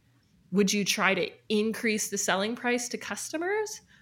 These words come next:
or would you try to save money on the cost of products, um, to produce your items? And so I think it's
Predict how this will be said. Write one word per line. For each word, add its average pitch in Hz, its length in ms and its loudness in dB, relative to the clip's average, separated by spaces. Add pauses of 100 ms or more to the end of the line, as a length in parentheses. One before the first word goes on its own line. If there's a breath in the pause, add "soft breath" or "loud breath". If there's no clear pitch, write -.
(320 soft breath)
or 226 140 6
would 233 160 2
you 233 100 2
try 233 240 0
to 240 100 2
save 208 540 0
money 180 680 -2 (120)
on 190 140 4
the 175 100 0
cost - 440 -2
of 175 80 -4
products, - 720 -4 (380 soft breath)
um, 165 500 -2 (200)
to 208 120 0
produce 165 440 -2
your 165 120 -2
items? - 540 -8 (480 soft breath)
And 226 100 4
so 214 460 4 (600)
I 220 80 6
think 277 260 2
it's - 260 -4